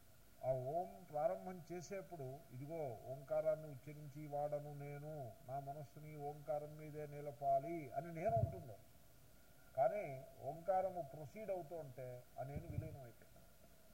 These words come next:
మీరు మకారంతో ఎండ్ చేసే సైలెన్స్లోకి వస్తారు చూడండి,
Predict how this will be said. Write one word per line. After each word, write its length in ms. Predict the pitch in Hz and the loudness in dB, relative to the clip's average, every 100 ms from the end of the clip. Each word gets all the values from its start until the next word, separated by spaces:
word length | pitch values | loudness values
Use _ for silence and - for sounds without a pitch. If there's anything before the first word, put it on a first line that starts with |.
| - - - - - - - - 135 | -20 -20 -18 -18 -20 -20 -20 -16 -8
మీరు 160 | 175 170 | -6 -6
మకారంతో 1000 | 131 139 143 175 202 202 196 196 185 | -4 -4 0 2 4 2 -2 -6 -4
ఎండ్ 400 | 180 165 180 175 | -2 -2 -2 -4
చేసే 240 | 185 - 180 | -6 -6 -8
సైలెన్స్లోకి 800 | - 170 190 208 175 185 196 175 | -2 -2 0 -2 -4 -4 -2 -2
వస్తారు 280 | - 196 | -2 -2
చూడండి, 540 | 165 180 180 180 180 | 0 -4 -8 -6 -6